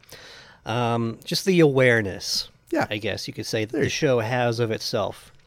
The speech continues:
Speaker 2: Yeah.
Speaker 1: at this point.
Speaker 2: Now, is that gonna change casting decisions going forward? Probably not.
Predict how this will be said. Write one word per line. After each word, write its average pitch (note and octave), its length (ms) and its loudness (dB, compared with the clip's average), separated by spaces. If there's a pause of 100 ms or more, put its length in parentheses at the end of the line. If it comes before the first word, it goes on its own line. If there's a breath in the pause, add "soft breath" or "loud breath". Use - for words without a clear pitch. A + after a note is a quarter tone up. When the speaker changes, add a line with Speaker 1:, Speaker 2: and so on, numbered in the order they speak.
Speaker 2:
Yeah. D3+ 200 0 (100)
Speaker 1:
at A#2+ 180 -2
this A2 220 -4
point. - 480 -6 (220)
Speaker 2:
Now, C3 200 2
is A#2+ 180 0
that D#3+ 140 4
gonna D#3 180 2
change C#3+ 680 0 (300)
casting D#3 420 0
decisions F3 420 0
going F#3 220 0
forward? A3 400 -4
Probably F#2 420 -4
not. G1+ 220 -16